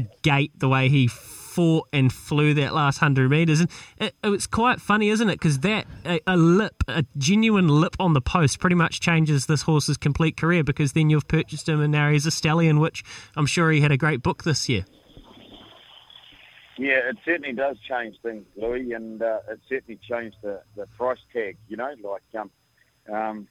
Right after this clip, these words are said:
Speaker 2: you know, before the post, he's probably a horse that's worth one or two million. Um, on the, on the post, you know, we end up paying fifteen million Australian for him, <laughs> so it changes things, all right. Um, but they're the, he's the, they're the sort of horses that we love, you know. They've gotta, they've gotta have a turn of foot,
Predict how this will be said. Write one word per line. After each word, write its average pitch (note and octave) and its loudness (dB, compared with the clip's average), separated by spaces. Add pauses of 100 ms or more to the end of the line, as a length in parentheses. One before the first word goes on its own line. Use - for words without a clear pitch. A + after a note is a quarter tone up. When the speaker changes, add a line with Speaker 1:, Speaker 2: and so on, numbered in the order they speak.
(160)
Speaker 2:
you A2 -6
know, A#2 -4
before B2+ -6
the A#2+ -4
post, A#2+ -4
he's G#2+ -10
probably G2 -10
a F#2+ -12
horse G#2 -12
that's - -20
worth G#2+ -8
one G#2+ -10
or G2 -12
two G2 -8
million. A#2 -8 (580)
Um, G#2+ -6
on A#2 -2
the, G#2 -6 (120)
on A#2+ -2
the A2 -8
post, A#2 -4
you A2+ -8
know, B2 -6 (120)
we A2 -8
end A2+ -6
up - -8
paying A2+ -10
fifteen A2+ -8
million A2+ -8
Australian A#2+ -4
for G#2 -10
him, C#3+ -16
<laughs> - -20
so G3+ -4
it D3 -10 (120)
changes C3+ -6 (100)
things, A2+ -20
all A2+ -8
right. C3+ -8 (600)
Um, B2+ -2 (260)
but - -4
they're F3 2
the, D3 -4
he's D#3+ -6
the, C3 -12 (100)
they're F3 -8
the C3 -16
sort C3+ -10
of G#2+ -12
horses A#2 -14
that A2+ -18
we G#2 -12
love, G#2 -8
you A2 -12
know. B2 -8
They've B2 -8
gotta, C#3+ -6
they've C3 -8
gotta D3 -6
have B2+ -8
a G2+ -16
turn A#2 -14
of F#2+ -18
foot, A2+ -12